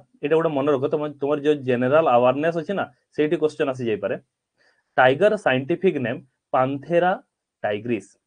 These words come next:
ଦୁଇଟା ଅଲଗା ଅଲଗା ୱାର୍ଡକୁ ମିଶିକି ହେଇଛି, ହେଲା, Panthera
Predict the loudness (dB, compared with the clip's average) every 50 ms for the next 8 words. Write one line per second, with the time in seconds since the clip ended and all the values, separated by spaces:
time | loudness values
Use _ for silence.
0 | _ _ -8 -4 0 4 4 4 4 4 4 2 2 2 0 -4 -6 _ _ _
1 | _ -8 -4 0 0 2 2 0 -2 -4 -8 -8 -6 -6 -6 -6 -6 -8 -10 -10
2 | -8 -8 -8 -8 -10 -12 -12 -10 -8 -6 -4 0 0 0 0 -2 -8 _ _ _
3 | _ _ _ _ _ _ _ -2 0 0 0 -2 -4 -2 0 2 2 2